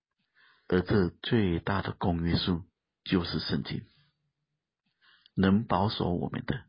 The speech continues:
是神的话。地上任何一个牧师或传道人，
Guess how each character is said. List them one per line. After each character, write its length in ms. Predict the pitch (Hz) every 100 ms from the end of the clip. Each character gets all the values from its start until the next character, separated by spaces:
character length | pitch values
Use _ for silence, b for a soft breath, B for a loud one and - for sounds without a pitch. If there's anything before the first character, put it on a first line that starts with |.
| -
是 280 | - - 67
神 280 | - 85 -
的 80 |
话。 340 | - - 92 - _ _ _ _ _ _ _ _ _ _ _ _ _ -
地 120 | 110
上 340 | 107 113 104
任 180 | 98 110
何 140 | 90 76
一 140 | 82
个 200 | - 85
牧 240 | 104 104
师 260 | 92 - 85
或 360 | - - 90 -
传 280 | - -
道 160 | - 85
人， 200 | -